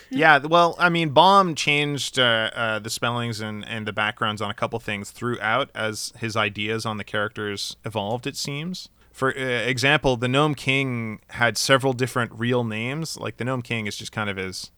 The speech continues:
his position, his profession. I don't know. Do you get fired from being a Gnome King? Do you get one or two warnings on that? I, I'm not sure. But his name is, is either Rokat or Rogetto, depending on, on which book you read, apparently.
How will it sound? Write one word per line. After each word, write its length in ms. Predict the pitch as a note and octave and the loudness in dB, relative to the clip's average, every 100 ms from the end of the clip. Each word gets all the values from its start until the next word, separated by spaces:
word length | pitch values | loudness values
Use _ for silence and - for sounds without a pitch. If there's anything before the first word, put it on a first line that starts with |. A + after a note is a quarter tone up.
| _ | _
his 180 | - G2 | -14 -12
position, 640 | - G2 A2 - G#2 F#2 - | -10 -4 -4 -2 -4 -6 -10
his 160 | G#2 - | -12 -12
profession. 640 | - - A#2+ C3 A#3 C#4 - | -10 0 0 0 -6 -8 -6
I 80 | |
don't 100 | A2 | -4
know. 220 | G#2+ F#2 - _ - | -4 -6 -8 _ -10
Do 100 | A#2 | -2
you 60 | |
get 80 | D3+ | -2
fired 380 | - C3+ C#3+ D3+ | 2 4 4 2
from 140 | D#3+ | -2
being 240 | C#3 D#3 D#3 | -4 -4 -4
a 40 | |
Gnome 260 | D3 D3+ D#3 | -2 -4 -4
King? 340 | D#3+ D#3+ E3 - _ _ | -6 -6 -8 -12 _ _
Do 80 | B2+ | -2
you 40 | |
get 120 | C#3 | -2
one 240 | B2+ C#3 C#3+ | 2 0 0
or 60 | |
two 440 | A#2+ C3+ B2+ A#2+ A2+ - - | -2 0 0 -2 -6 -14 -6
warnings 440 | A#2 B2 A#2 G#2 | 0 0 0 -2
on 180 | G2+ F#2+ | -6 -4
that? 220 | F#2 F#2+ - - | -4 -6 -10 -10
I, 100 | A#2 | -6
I'm 100 | B2+ | -4
not 160 | B2+ - | -4 -2
sure. 160 | B2 | -2
But 180 | G#2 C3 | 2 2
his 160 | C#3 C3+ | 2 2
name 300 | F3 F#3+ E3 | 4 4 4
is, 200 | C3+ A#2 | 0 -2
is 180 | C3+ C#3 | -2 2
either 260 | D3+ C3+ | 4 4
Rokat 580 | B2 B2 - C#3+ C#3+ A#2+ | 4 2 4 6 8 6
or 100 | B2 A#2 | 0 0
Rogetto, 720 | A#2+ A#2 B2 B2 G#2 G2 G2 | 0 4 4 4 2 0 -4
depending 420 | G#2+ A#2 A2+ A2 | -4 -4 -4 -4
on, 360 | G#2+ G#2+ G#2 G2+ _ _ | -4 -4 -6 -10 _ _
on 380 | - G#2 G2+ G2 - | -6 -4 -4 -6 -6
which 240 | B2 B2 - | -6 -6 -6
book 240 | B2 - | -6 -6
you 80 | C#3+ | -4
read, 220 | D#3 D#3+ | -2 -2
apparently. 540 | - D#3 E3 D#3+ F#3 | -4 -6 -6 -6 -8